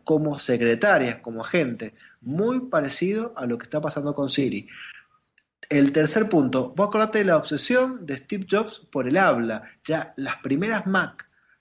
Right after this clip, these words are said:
eh, tenían un sistema mu-, de rec-, no de reconocimiento de voz, sino de, eh, locución.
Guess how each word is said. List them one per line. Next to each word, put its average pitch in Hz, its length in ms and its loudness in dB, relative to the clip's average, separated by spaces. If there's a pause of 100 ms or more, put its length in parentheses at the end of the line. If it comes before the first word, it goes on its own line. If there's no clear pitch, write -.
(120)
eh, 120 580 -2
tenían 139 220 2
un 185 80 4
sistema 175 340 2
mu-, 202 360 0
de 135 200 0
rec-, 127 280 -4
no 160 280 2
de 202 120 6
reconocimiento 143 640 0
de 151 80 6
voz, 180 180 2
sino 151 380 2
de, 180 340 2 (340)
eh, 120 220 -2
locución. 127 880 2